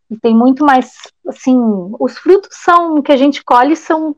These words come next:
muito mais lindos, né? E isso eu levo, levei depois pra minha vida em tudo, assim, eu atuei em outras áreas depois, né?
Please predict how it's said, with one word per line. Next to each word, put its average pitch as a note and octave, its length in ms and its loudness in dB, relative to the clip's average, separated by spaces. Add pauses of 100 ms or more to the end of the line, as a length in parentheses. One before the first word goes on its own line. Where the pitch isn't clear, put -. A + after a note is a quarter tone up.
muito C#4+ 520 2
mais A#3 440 -2 (100)
lindos, G#3+ 640 0
né? G3 260 -6 (400)
E C4+ 200 6
isso F4+ 200 2
eu G4 140 4
levo, E4 380 4
levei C#4+ 480 2
depois C#4 360 0
pra D4+ 180 -4
minha C#4+ 260 0
vida C4+ 340 -4
em E4 100 -4 (140)
tudo, E4 380 4
assim, A3 260 -6
eu G#3 100 0
atuei A3+ 340 2
em C#4+ 140 2
outras B3+ 480 2
áreas A3 640 2
depois, A3 720 -2
né? A#3 300 -2